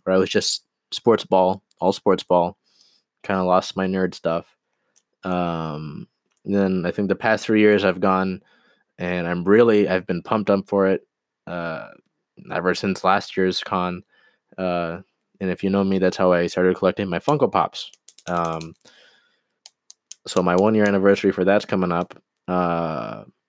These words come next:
what was I gonna say? Oh, and then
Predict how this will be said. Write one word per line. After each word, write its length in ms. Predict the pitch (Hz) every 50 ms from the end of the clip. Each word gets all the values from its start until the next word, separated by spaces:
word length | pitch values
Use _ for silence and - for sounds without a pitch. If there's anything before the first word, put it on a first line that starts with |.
| _ _ _ _ _ _ _ _ _ _ _ _ _ _ _ _ _ _ - - - - - - -
what 100 | - 107
was 100 | 104 95
I 60 | 92
gonna 180 | 87 101 85 85
say? 360 | - - 80 85 87 92 - _ _ _ _ _ _ _ _ _ _ _ _ _ _ _ _ _ _ _ _ _ _ _ _ _ _ _ _ _ _ _ _ _ -
Oh, 400 | 123 127 117 101 90 82 98 - -
and 120 | 95 98 101
then 300 | 101 101 98 95 82